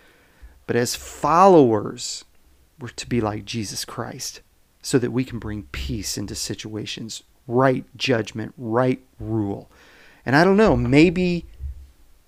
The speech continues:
you're that person this week. Maybe it's you that God wants to use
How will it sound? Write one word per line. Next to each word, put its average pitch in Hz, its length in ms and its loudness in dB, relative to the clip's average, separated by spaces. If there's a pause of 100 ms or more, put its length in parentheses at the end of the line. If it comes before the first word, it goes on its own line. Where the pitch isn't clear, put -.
(140)
you're 131 380 8
that 113 300 0 (340)
person 113 340 -2
this 104 220 -6
week. - 260 -8
Maybe 156 560 4 (280)
it's 139 260 -2
you 127 540 2
that 113 280 -10
God 113 300 -4
wants 110 300 -8
to 110 100 -10
use 104 520 -8